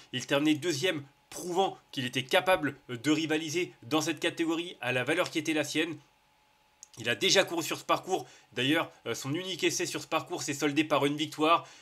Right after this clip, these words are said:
Il est associé à Christophe Soumillon. Pour moi, il coche toutes les cases. Euh, c'est un poulain de quatre ans qui, visiblement, n'a pas encore tout montré.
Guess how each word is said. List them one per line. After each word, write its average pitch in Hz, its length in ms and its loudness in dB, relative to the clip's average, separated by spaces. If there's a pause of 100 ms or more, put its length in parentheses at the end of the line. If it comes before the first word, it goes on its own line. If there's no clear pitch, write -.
(120)
Il 127 80 0
est 135 40 6
associé 143 300 0
à 147 40 0
Christophe 156 360 -2
Soumillon. 156 400 0 (320)
Pour 180 140 0
moi, 185 160 4
il 170 80 2
coche 170 260 0
toutes 160 180 -10
les 156 120 4
cases. 117 340 2 (260)
Euh, 120 360 0
c'est 156 200 -2
un 151 160 4
poulain 170 300 -4
de - 60 -10
quatre 160 260 -2
ans 180 140 -2 (200)
qui, 151 120 -6
visiblement, 160 520 -2
n'a 131 100 0
pas 175 140 -4
encore 170 260 -2
tout 160 80 -8
montré. 160 460 -4